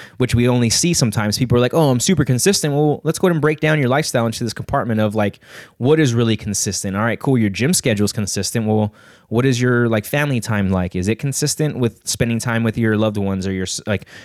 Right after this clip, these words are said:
in general, right? What's your work? You know, is that consistent? Are you a performer, and are you a high, high performer? You're a low performer? Or does that change due to the fact of your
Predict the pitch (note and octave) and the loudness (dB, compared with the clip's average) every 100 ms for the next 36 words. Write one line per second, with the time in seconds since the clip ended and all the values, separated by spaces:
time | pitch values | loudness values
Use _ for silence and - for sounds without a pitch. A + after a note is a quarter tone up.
0 | - _ - C#3 C3+ B2+ G#2+ G2 G#2 G2+ | -20 _ 0 2 2 2 2 2 0 0
1 | A2 - B2 D3 F3 - - A2+ A2 A2+ | -2 -2 0 0 0 -4 -4 0 2 4
2 | A2 A2+ B2 - A2 - G2+ - G2+ G2+ | 2 0 -4 -4 -6 -4 -4 -4 -2 0
3 | A2+ A2 - G2+ B2+ C#3+ B2+ G#2+ G2+ G#2 | 2 2 0 -4 0 0 2 2 0 -2
4 | G2+ G2 G2 F#2+ F2 A2+ A2+ G#2+ _ - | -2 0 0 0 -2 -2 -2 -4 _ -20
5 | - - D3+ D3+ B2 D#3 D#3 D#3 C#3 A2+ | -16 -4 -4 -2 -4 -2 0 0 2 2
6 | C#3 C3+ C3+ D3+ D3 A#2+ G#2+ A2 - - | 2 0 -2 0 0 2 0 0 -4 -4
7 | C3+ C#3 A#2+ G2+ A#2 - A#2 - G#2+ G2+ | 0 0 -2 0 -2 -2 -6 -2 -4 -2
8 | G#2+ F#2+ - - - A#2 A2 | -4 -4 -12 -20 -6 -2 -2